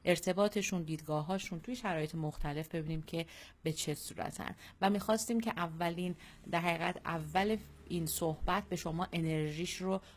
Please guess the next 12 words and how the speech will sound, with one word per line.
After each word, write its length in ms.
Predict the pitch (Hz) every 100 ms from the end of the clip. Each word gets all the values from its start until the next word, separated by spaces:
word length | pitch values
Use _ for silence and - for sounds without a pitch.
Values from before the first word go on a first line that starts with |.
| -
منتقل 680 | 165 156 147 147 143 160 160
بکنیم 580 | 156 147 143 139 139 143
با 240 | 151 156 - - 165
نشون 340 | 165 - 165
دادن 360 | 160 160 202 226
این 300 | 226 233 240
فیلم 480 | - 247 247 247 190
و 220 | 202 226 226 - -
بتمن 480 | 175 185 - 202 214
حقیقتاً 760 | 190 185 190 175 180 - 240 233
سمبل 540 | - 175 156 160 185
یک، 400 | 190 165 185 190